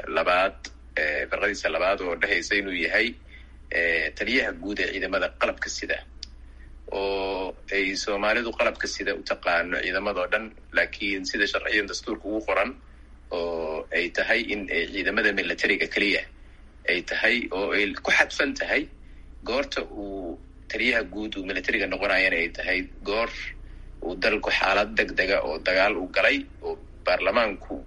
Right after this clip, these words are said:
uu siiyey awoodo gaara madaxweynaha uu ku hogaamiyo ciidamada. Wixii ka soo hara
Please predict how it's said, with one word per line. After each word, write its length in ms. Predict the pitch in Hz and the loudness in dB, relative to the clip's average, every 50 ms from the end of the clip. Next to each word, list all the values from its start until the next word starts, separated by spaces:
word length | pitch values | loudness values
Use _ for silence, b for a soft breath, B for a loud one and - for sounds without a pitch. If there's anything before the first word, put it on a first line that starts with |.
| - - - - | -14 -14 -12 -10
uu 140 | 82 85 87 | -8 -6 -4
siiyey 400 | - - - 104 95 104 - - | -2 -2 0 2 4 6 6 6
awoodo 340 | 85 87 87 95 95 98 98 | 6 4 2 2 2 2 2
gaara 300 | - - - 101 - - | 4 6 6 6 6 4
madaxweynaha 580 | 85 85 82 - - 92 92 104 107 - - - - - | 4 2 2 2 2 2 4 6 6 8 6 6 4 2
uu 340 | 90 90 85 85 82 82 - - - - - | 0 -2 -2 -2 -2 -2 -4 -6 -6 -4 -4
ku 80 | - - 90 | -2 -2 0
hogaamiyo 600 | - - - 98 92 85 85 85 87 92 98 101 - - - - - | 0 0 2 4 4 4 4 2 2 0 0 0 0 -4 -6 -6 -4
ciidamada. 500 | - 90 90 87 85 85 82 85 - - - - - - B B B B B B B B - | -2 0 0 2 2 2 2 0 0 -2 -6 -10 -10 -10 B B B B B B B B -4
Wixii 220 | - - 135 139 | -2 0 2 4
ka 100 | - 170 | 4 2
soo 200 | - - - - | 4 2 2 0
hara 260 | - - - - - | 0 0 0 0 0